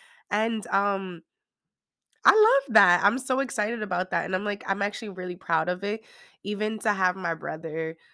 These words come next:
who, um, is a big part of my life,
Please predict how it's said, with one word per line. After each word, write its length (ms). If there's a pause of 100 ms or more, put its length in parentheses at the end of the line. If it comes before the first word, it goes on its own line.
(300)
who, 240
um, 680 (680)
is 120
a 40
big 260
part 420
of 140
my 140
life, 300